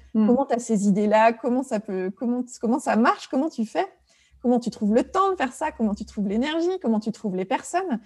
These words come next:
Speaker 2: Et en fait, pour toi, j'imagine, je sais pas si ça résonne pour toi, mais il y avait une forme de, « Bah oui, bah, je trouve, en fait, c'est, ça fait, c'est
Speaker 1: Oui.
Speaker 2: facile. »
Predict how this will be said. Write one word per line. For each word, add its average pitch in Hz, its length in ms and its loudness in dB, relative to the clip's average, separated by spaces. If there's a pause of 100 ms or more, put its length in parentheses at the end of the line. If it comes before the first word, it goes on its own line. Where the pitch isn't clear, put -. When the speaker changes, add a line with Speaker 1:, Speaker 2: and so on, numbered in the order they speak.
(580)
Speaker 2:
Et 247 100 6
en 240 100 8
fait, 302 200 2
pour 285 160 -4
toi, 269 160 4
j'imagine, 247 440 4
je 381 100 0
sais 269 100 -2
pas 226 100 2
si 226 120 -10
ça 233 140 2
résonne 208 320 2
pour 208 160 -6
toi, 359 220 0
mais 277 80 0
il 208 60 2
y 190 40 -2
avait 208 200 -2
une - 60 -20
forme 254 180 -20
de, « 208 80 2
Bah 165 240 0
oui, 185 140 -2
bah, 254 140 0
je - 80 -12
trouve, 311 320 0
en 196 60 -2
fait, 196 200 -6
c'est, - 340 -12 (100)
ça - 180 -16
fait, 277 140 -2
c'est 240 80 -6
Speaker 1:
Oui. 220 200 6
Speaker 2:
facile. » 269 440 -6